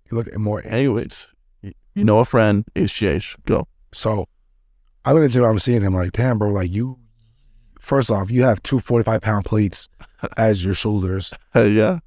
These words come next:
Speaker 1: He's incline benching three plates.
Speaker 2: Dang.
Speaker 1: Three fifteen.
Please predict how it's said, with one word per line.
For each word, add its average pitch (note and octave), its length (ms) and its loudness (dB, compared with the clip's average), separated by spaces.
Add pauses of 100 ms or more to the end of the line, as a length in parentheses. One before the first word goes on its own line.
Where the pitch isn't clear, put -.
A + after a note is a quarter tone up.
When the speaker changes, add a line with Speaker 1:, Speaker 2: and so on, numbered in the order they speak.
(120)
Speaker 1:
He's C#3+ 320 -2
incline A#2+ 600 0
benching G2 500 -2 (200)
three A2+ 160 2
plates. F2+ 500 -6 (140)
Speaker 2:
Dang. A2 400 -2 (140)
Speaker 1:
Three C3+ 120 4
fifteen. G#2 480 -2